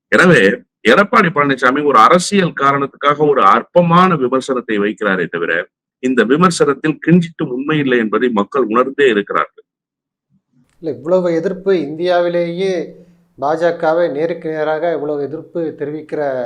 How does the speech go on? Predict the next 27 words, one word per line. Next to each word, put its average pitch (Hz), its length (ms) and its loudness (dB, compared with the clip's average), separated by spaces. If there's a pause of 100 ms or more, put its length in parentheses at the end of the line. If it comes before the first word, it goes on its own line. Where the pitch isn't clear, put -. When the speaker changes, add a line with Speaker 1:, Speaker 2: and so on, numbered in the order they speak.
(160)
Speaker 2:
மாநிலம் 156 380 -6
தமிழ்நாடு. 151 580 -4
அந்த 147 140 -8
முதல்வர் 156 400 -4
வந்து 165 140 -8
மு 147 140 -10
க 139 140 -12
ஸ்டாலின் 127 380 -14
அவர்கள். 117 260 -16 (540)
இவ்வளவு 214 320 2
எதிர்ப்பு 202 280 -4
தெரிவிச்சும் 196 560 0
அவரை 190 240 2
முன்வரிசையில 185 580 -4
நிக்கிற 165 320 -6
வைக்கிறாங்கன்னா, 165 720 -4 (640)
முன்வரிசையில 180 640 -2
யோகி 202 480 0
கூட 214 200 2
தள்ளி 185 260 0
தான் 190 160 0
நிக்கிறாரு, 185 340 0
ஸ்டாலின் 180 500 -2 (200)
ரொம்ப 151 240 -8
நெருக்கமா 165 440 -4
இருக்கிறாரு. 131 460 -8 (480)
அப்போ - 240 -8